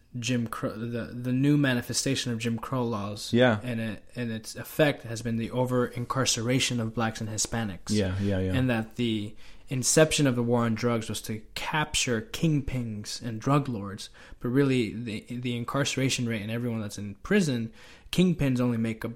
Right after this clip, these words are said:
Speaker 1: about one percent of the incarcerated inmates. The other ones are for petty possessions
Speaker 2: Yeah.
Speaker 1: that are repeat offenders because they're in a,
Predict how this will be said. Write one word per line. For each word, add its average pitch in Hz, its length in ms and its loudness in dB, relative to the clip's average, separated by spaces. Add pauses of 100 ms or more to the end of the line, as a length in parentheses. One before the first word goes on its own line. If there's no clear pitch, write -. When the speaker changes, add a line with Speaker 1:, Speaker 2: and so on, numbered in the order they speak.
(140)
Speaker 1:
about 107 260 -6
one 117 200 -4
percent 113 360 -4
of 110 120 -8
the 110 120 -8
incarcerated 104 680 -8
inmates. 117 640 -8
The 123 160 -2
other 135 180 2
ones 110 300 -4
are 101 180 -6
for - 300 -8
petty 135 340 0
possessions 107 760 -8
Speaker 2:
Yeah. 104 320 4
Speaker 1:
that 113 120 -2
are 107 100 -4
repeat 117 380 0
offenders 113 420 -4
because 104 360 -10
they're 101 180 -8
in 101 140 -8
a, 101 220 -10